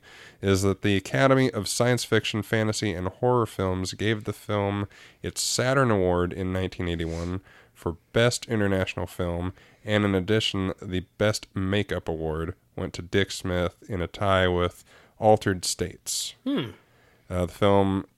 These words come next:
Speaker 1: had also been nominated for Best Special Effects.
Speaker 2: Nice.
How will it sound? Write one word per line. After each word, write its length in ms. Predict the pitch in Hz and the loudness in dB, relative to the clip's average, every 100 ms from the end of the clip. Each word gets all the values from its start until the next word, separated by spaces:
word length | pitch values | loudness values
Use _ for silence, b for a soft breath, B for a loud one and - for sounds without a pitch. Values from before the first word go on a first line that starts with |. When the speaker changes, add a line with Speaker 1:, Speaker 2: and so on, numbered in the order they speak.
| - | -6
Speaker 1:
had 140 | - | 4
also 320 | 104 107 110 95 | 8 8 6 4
been 180 | 95 95 | 4 2
nominated 520 | 95 95 92 87 82 | 2 2 0 0 -4
for 140 | - | -6
Best 300 | 85 92 101 | -6 -4 -4
Special 340 | - - 82 87 | -6 -4 -6 -6
Effects. 480 | - 113 - - - 156 | -10 -12 -12 -12 -12 -8
Speaker 2:
Nice. 540 | 208 254 104 - - | -8 -8 -10 -10 -10